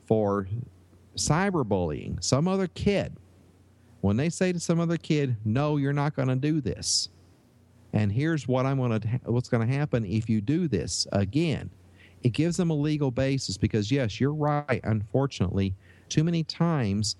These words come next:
the rights of stu-, of teachers and principals to discipline has been taken away from them by schools, districts that are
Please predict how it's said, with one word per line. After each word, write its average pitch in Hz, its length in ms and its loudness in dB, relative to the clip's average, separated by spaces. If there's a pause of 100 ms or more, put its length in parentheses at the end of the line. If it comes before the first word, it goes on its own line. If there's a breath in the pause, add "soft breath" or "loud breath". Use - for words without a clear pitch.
(200)
the 107 80 -4
rights 117 580 0
of 117 180 0
stu-, - 480 -2
of 95 220 0
teachers 156 680 0
and 160 280 0
principals 104 720 0 (420 loud breath)
to 120 120 4
discipline 120 640 0
has 127 220 -2
been 143 180 0
taken 117 320 0
away 175 240 0
from 196 380 0
them 95 180 0
by 101 160 2
schools, 165 520 0
districts 117 500 0
that 107 200 0
are 104 220 0